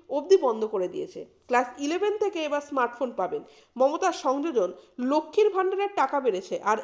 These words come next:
এই টাকা যতদিন বাঁচবেন ততদিন পাবেন। মা বোনেদের হাত পাততে হবে না। হাতির আক্রমণে যারা মারা যাচ্ছেন তাদের অবধি আমরা চাকরি দিচ্ছি। অভিযোগের সুরে তিনি বলেন, "বিজেপি বলে বেড়ায়,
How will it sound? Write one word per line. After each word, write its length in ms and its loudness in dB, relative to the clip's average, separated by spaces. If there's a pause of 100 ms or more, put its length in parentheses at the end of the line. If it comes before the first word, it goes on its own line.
এই 180 0
টাকা 280 0
যতদিন 580 0
বাঁচবেন 480 0
ততদিন 440 -6
পাবেন। 320 -4 (320)
মা 240 2
বোনেদের 420 0 (200)
হাত 220 4 (100)
পাততে 260 -4
হবে 240 -2
না। 180 -10 (240)
হাতির 400 4
আক্রমণে 460 -2
যারা 220 -2
মারা 260 0
যাচ্ছেন 360 -2 (320)
তাদের 280 2
অবধি 220 -2
আমরা 180 -4
চাকরি 340 -8
দিচ্ছি। 380 -14 (280)
অভিযোগের 420 4
সুরে 220 2
তিনি 220 -2
বলেন, 280 0 (260)
"বিজেপি 460 0
বলে 320 2
বেড়ায়, 300 -2